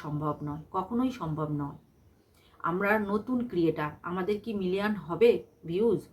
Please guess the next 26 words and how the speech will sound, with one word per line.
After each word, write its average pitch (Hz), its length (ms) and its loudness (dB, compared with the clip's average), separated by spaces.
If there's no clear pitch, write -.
হবে 156 260 0
না। 147 60 -8
তাই 185 180 6
তোমাদেরকে 180 440 2
বলছি, 156 280 -2
যারা 175 240 2
নতুন 185 260 -2
চ্যানেল 165 340 -2
খুলেছো 160 360 -4
তারা 170 240 6
বড় 180 260 6
ভিডিও 220 240 4
আপলোড 175 280 2
করো, 156 200 0
না 175 220 2
হলে 220 160 4
কোনো 208 180 2
দিন 226 140 4
তোমরা 202 200 2
মনিটাইজেশন 180 600 0
on 165 60 -2
করতে 175 200 -4
পারবে 143 320 0
না। 156 60 -8
আজকের 202 380 -2
আমি 208 180 0